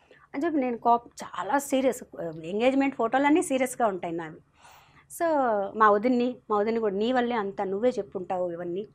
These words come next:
తొందర, తొందరగా పెళ్లి చేసి పంపించేయమని" అని తన్ని గొడవ పెట్టి, మొత్తానికి వాళ్ళు ఏం అడిగినా, మా వదిన "వెళ్ళి చీర తెచ్చుకోమని," "నాకు అక్కర్లేదు,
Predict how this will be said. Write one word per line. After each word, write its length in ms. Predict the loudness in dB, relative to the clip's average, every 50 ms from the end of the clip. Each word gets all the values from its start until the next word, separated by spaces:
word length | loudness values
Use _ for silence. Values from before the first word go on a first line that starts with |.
| _ _ _ _ _ _ _
తొందర, 220 | -6 -4 -4 -6 -8 -12 -18 _ _ _ -2
తొందరగా 280 | -2 0 0 0 -2
పెళ్లి 260 | -2 -2 -2 -4 -2 -2
చేసి 180 | -2 -4 -2 -4
పంపించేయమని" 640 | -4 -4 -4 -4 -6 -6 -4 -4 -4 -4 -6 -6
అని 180 | -8 -8 -10 -10
తన్ని 420 | -8 -8 -4 -2 -2 0 0 0
గొడవ 260 | 2 2 2 2 0 0
పెట్టి, 420 | -2 -6 -8 -6 -10 -10 -10 -12 _ _ _ _ -20 -20 -20 -20 -20 _ _ _
మొత్తానికి 1000 | -6 -6 -6 -6 2 4 6 6 6 2 0 -2 0 0 2 2 2 2 0 -2 -4 -6 2
వాళ్ళు 240 | 4 4 4 6 6
ఏం 320 | 6 8 10 10 10 10
అడిగినా, 380 | 8 6 6 6 6 4 2 2 0
మా 60 | 0
వదిన 280 | 0 2 2 0 0 -2 -4 -4
"వెళ్ళి 280 | -4 -2 0 -2 -2 -2 -2 -2
చీర 120 | -2 -2
తెచ్చుకోమని," 560 | 0 -2 -2 -4 -4 -6 -6 -6 -6 -10 -12 -14
"నాకు 180 | -14 -12 -12
అక్కర్లేదు, 580 | -14 -14 _ -8 -8 -6 -6 -8 -8 -10 -14